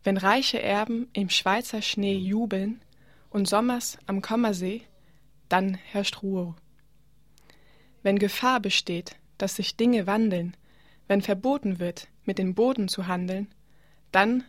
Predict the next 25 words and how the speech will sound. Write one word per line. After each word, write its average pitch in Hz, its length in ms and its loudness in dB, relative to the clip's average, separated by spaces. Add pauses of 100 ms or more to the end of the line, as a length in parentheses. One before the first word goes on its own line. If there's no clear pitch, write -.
(180)
herrscht - 320 -4
Unordnung. 170 640 -4 (1700)
Die 214 120 2
Hauptsache 226 460 4
ist, - 520 -6 (640)
nicht - 460 0 (120)
auf 202 220 -2
Hungernde 180 460 0
hören. 175 440 -8 (800)
Die 196 120 2
Hauptsache 214 460 4
ist, - 480 -4 (480)
nicht 240 540 2
das - 260 -2
Straßenbild 185 760 -4
stören. 180 540 -4 (880)
Nur 247 300 4
nicht 247 240 2
schreien. 185 560 -2 (880)
Mit 196 160 -2
der 190 120 2
Zeit 233 540 0
wird 233 260 -2
das 185 160 -2
schon. 170 320 -6